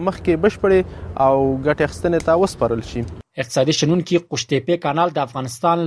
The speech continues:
Speaker 2: له مهمو زیربنایي پروژو څخه یادوي او باور لري چې د دې کانال په جوړېدو سره به افغانستان د کرنیزو محصولاتو په برخه کې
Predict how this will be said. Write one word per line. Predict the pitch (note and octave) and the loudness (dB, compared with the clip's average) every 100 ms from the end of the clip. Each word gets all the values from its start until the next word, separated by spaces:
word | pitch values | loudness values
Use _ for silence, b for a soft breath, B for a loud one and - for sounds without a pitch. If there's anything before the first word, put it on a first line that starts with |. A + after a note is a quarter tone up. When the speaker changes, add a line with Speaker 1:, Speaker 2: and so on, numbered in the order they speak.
| D3 | 2
Speaker 2:
له | C3+ B2+ | 2 2
مهمو | C3 D#3 F3 E3+ | 0 0 2 0
زیربنایي | C#3+ C#3+ A#2+ C#3 E3 | 0 -2 0 2 0
پروژو | D#3 C3+ E3 | 0 -2 -2
څخه | E3+ - | -4 0
یادوي | D3 C3 C#3 - D3 | 2 4 2 2 2
او | B2+ | 4
باور | B2+ D3+ G3+ | 4 4 2
لري | G3 F#3+ F3+ b b b | 4 2 0 b b b
چې | - A#3+ | -4 -2
د | A3+ G#3 | 0 -2
دې | G#3 G3 | -2 -2
کانال | G3 G3 - | 0 -2 0
په | G3 F3 | -2 0
جوړېدو | E3 D#3 F3+ | 0 0 -2
سره | F3+ F#3 | -2 0
به | E3+ | 2
افغانستان | D#3 - C#3 A#2+ F3+ F3+ E3+ D3+ | 0 -2 -6 -4 0 0 2 2
د | C#3 | 0
کرنیزو | - C3+ D#3 F3 F3+ | 0 -6 -2 0 2
محصولاتو | E3 B2 - E3+ F3+ D#3 | 2 -2 -2 -2 -2 -4
په | |
برخه | C#3 F3 F#3 | 0 0 0
کې | F3 F#3 | -2 -2